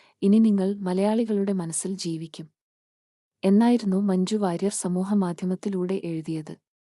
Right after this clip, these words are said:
"എഴുപത്തിരണ്ട് ദിവസം പ്രതീക്ഷയുടെ ഒരു കണം ബാക്കി വച്ച് കാത്തിരുന്നു നമ്മളും നമ്മളെക്കാൾ അർജുന്റെ കുടുംബവും. ഒടുവിൽ ഇന്ന് വിട പറയേണ്ടി വന്നു. ആദരാഞ്ജലികൾ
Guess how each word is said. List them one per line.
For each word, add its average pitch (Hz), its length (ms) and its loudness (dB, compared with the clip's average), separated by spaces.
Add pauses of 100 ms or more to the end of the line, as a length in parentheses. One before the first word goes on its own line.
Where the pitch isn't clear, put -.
(720)
"എഴുപത്തിരണ്ട് 220 720 4
ദിവസം 185 440 -2
പ്രതീക്ഷയുടെ 196 760 -2
ഒരു 190 260 -4
കണം 190 240 0
ബാക്കി 185 320 -6
വച്ച് 190 280 -6
കാത്തിരുന്നു 170 600 -6 (360)
നമ്മളും 214 480 4
നമ്മളെക്കാൾ 185 720 -2
അർജുന്റെ 180 420 -4
കുടുംബവും. 175 580 -4 (320)
ഒടുവിൽ 196 440 0
ഇന്ന് 185 200 -2
വിട 180 200 -2
പറയേണ്ടി 165 480 -6
വന്നു. 160 380 -8 (240)
ആദരാഞ്ജലികൾ 208 880 0